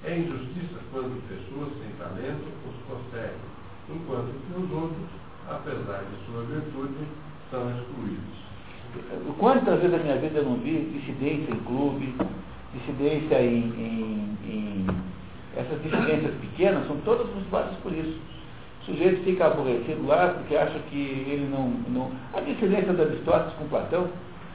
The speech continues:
Speaker 2: Aristóteles quando, quando descobre que o Platão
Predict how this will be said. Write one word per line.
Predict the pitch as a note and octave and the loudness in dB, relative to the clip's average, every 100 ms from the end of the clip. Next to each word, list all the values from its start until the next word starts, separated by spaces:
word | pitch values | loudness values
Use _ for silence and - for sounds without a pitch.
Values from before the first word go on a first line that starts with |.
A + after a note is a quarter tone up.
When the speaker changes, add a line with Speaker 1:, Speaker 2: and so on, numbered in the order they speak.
| - - | -12 -4
Speaker 2:
Aristóteles | D#3 D3 D3+ F3 E3 D#3 D3+ - | 0 2 6 8 8 6 0 2
quando, | D#3+ C#3+ C#3 B2+ A2+ C3 | 2 4 6 6 6 4
quando | C#3+ C#3 | 0 -2
descobre | C#3 - C3+ A2+ - | -6 4 8 8 6
que | B2+ | -4
o | |
Platão | A#2+ B2+ - A#2 | 0 2 2 -2